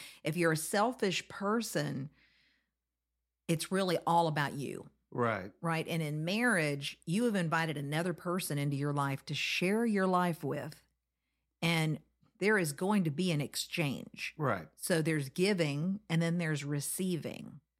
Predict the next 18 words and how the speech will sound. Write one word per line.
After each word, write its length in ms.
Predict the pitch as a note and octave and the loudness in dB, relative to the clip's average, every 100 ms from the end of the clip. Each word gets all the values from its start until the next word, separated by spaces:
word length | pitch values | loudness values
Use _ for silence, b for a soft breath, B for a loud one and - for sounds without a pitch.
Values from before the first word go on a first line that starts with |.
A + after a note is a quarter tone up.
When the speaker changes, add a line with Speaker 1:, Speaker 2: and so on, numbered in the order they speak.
| - | -4
Speaker 2:
Mm. 240 | A#2 F#2+ D2+ _ _ _ | -2 -2 -6 _ _ _
Speaker 1:
And 400 | D#3+ D#3+ D#3 D3 - | -2 -2 -2 -4 -6
I 240 | B2+ D#3 F3 | -2 0 0
love 440 | D#3+ E3 F3+ D#3+ | 0 2 2 0
that 360 | D#3 D3 - _ | -2 -2 -4 _
picture. 520 | F3 D#3 - C3+ C3 | -4 -4 -6 -4 -4
I 80 | D#3 | -2
think 240 | F3 D#3 | -2 -2
about 300 | D3+ D#3 - - | -2 -2 -4 -4
our 240 | D3+ D#3 | -2 0
lives, 540 | D#3 D3+ D3+ C#3+ C#3 - b b b b _ _ - | 0 0 0 -2 -6 -14 b b b b _ _ -4
what 300 | E3 F3 D#3 | 0 2 2
we 240 | D#3 F3 | 0 -2
had 380 | E3 F#3 D#3 D3+ | -2 0 0 0
to 120 | D#3+ | -2
learn 420 | D3 D3+ D#3+ E3+ | 0 0 2 2
in 180 | E3 D3 | 2 0
the 160 | C#3+ | -2